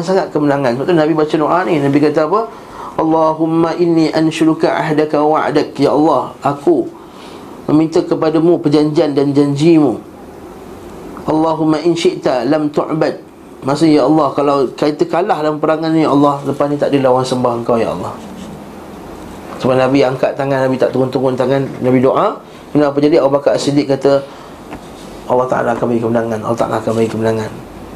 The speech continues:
Abu Bakar As-Siddiq pun datang jumpa Nabi sallallahu alaihi wasallam. Lalu Nabi, bila Nabi keluar je dar-, daripada doa tu, kemah tu,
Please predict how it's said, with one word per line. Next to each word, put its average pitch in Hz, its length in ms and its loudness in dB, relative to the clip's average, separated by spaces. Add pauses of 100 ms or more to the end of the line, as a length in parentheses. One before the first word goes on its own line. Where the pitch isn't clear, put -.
(400)
Abu 127 160 2
Bakar 123 160 0
As-Siddiq 143 320 -2
pun 131 80 -2
datang 127 320 -2
jumpa 123 160 0
Nabi 131 240 0
sallallahu 123 320 0
alaihi - 80 -8
wasallam. 117 280 2 (440)
Lalu 170 160 4
Nabi, 185 240 0
bila 175 240 2
Nabi 185 160 -2
keluar 214 480 2
je 220 160 4
dar-, 208 160 0
daripada 180 320 0
doa 190 320 2
tu, 214 160 -4
kemah 190 300 0 (100)
tu, 151 80 4